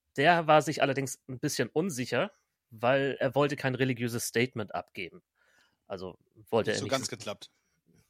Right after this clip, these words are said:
Speaker 1: Naja. Der Titel wird, äh, oder wurde zu Anfang auch von den, von den Fans oft missverstanden, zum Beispiel als Curious Laser.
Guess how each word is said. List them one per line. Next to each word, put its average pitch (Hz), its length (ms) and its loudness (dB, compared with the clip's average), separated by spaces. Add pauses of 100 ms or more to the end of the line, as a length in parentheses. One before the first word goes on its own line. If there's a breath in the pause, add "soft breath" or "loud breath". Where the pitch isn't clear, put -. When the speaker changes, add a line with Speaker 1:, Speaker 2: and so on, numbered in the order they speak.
Speaker 1:
Naja. 190 420 0 (1200 loud breath)
Der 127 80 -4
Titel 208 340 -2
wird, 170 380 -2
äh, 151 340 0 (160)
oder 127 300 -2
wurde 180 240 2
zu - 180 -4
Anfang 156 340 0
auch 131 340 -2
von 131 260 -2
den, 117 420 -4
von - 160 -6
den 120 120 -2
Fans 139 340 0
oft - 200 -2
missverstanden, 127 920 -4 (120)
zum 113 200 -8
Beispiel 123 280 0
als 113 180 -2
Curious 147 540 2
Laser. 113 540 -2